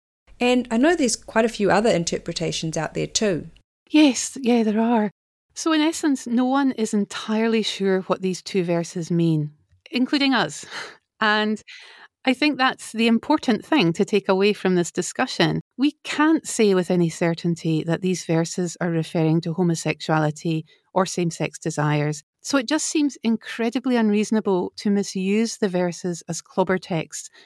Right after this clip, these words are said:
Speaker 2: that justify religious homophobia, because for all we know, they could be talking about something totally different. But the language of these verses continues to be misused by homophobes. I read a news story recently about, uh,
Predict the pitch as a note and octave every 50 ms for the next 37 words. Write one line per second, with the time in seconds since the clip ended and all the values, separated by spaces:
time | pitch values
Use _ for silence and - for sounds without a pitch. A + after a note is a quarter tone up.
0 | _ _ - F#3 - - - G3+ G#3 - - - G#3+ - - - F3 E3 E3 D#3+
1 | - E3+ F3 E3 D#3 D3 - E3 D#3+ D#3 - - - _ F3+ F3 E3 D#3+ D#3 -
2 | E3+ D#3+ E3 D#3 D3 C#3+ D3 D#3+ - _ _ _ _ _ - B3 - C#4+ C4 -
3 | - - C#4+ D4+ D#4+ D#4 A#3+ A3 A#3 A3+ G#3 F3+ E3+ E3 D#3+ E3+ - - - _
4 | _ - G#3+ - - A3 - G#3 - - - A#3+ A#3 - B3+ A#3 G3 F#3+ F3+ -
5 | - - F#3 F3 F#3 F#3 F3+ F#3 - _ _ - - - A3+ A3 - G#3 F#3 E3+
6 | E3+ - F3+ E3+ - - E3+ D3+ D3 D3+ D#3 - - - _ _ _ _ _ _
7 | _ _ C4 A3+ A#3 A#3 B3 A#3 A3+ B3 C#4 D4+ C#4+ - B3 A3 - - G#3 F#3+
8 | F3+ - F3+ F3 F3 F3 - - F#3+ F3+ E3 - - - - G#3 G#3+ - - E4
9 | F#4 A4+ F#4 A3+ E3 D3 D3+ - - - - - G3 - F#3+ F#3+ F#3 F#3 - -
10 | - F#3 F3 F3 E3+ E3 - - - D#3+ D#3+ D#3+ D#3+ D#3+ D3+ F#3+ G3 G#3+ G#3+ G3
11 | - - E3+ D3+ D3+ D3 D3 - - - - _ _ _ _ _ _ _ _ _
12 | - B3 D4 D4 D4 C#4+ B3 A3 G3+ G3 G#3 G#3+ - - - G#3+ G#3 F#3+ F#3+ G3
13 | B3 - - A#3+ - F#3+ F3 E3 D#3+ D#3+ E3 - _ _ _ _ - G3 E3+ -
14 | F3+ F3 F3 E3+ - - - - _ - G3+ F#3 F3+